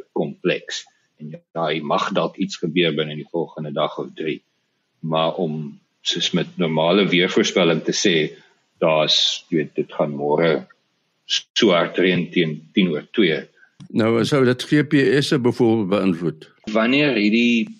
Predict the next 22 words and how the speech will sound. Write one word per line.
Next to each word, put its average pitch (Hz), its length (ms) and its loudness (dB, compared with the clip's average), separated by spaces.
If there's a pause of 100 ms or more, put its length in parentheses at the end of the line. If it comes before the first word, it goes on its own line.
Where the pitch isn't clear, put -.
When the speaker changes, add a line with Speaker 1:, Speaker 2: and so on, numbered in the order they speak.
(360)
Speaker 1:
plasma 123 520 2
van 107 160 -2
die 101 100 0
son 95 420 2
af, 90 240 -2
wat 82 160 -14
ons 85 140 -12
van 85 100 -14
die 78 100 -12
sonwind 90 580 -2 (220)
noem, 180 380 -8 (1080)
die - 140 -2
aarde 95 320 2
se 101 200 -2
magneetveld 87 720 -4
tref, 92 320 -2
is 82 160 -6
daar 87 120 -4
nou 92 140 -2
klomp 90 560 0
dinge 78 240 -8
wat 73 140 -4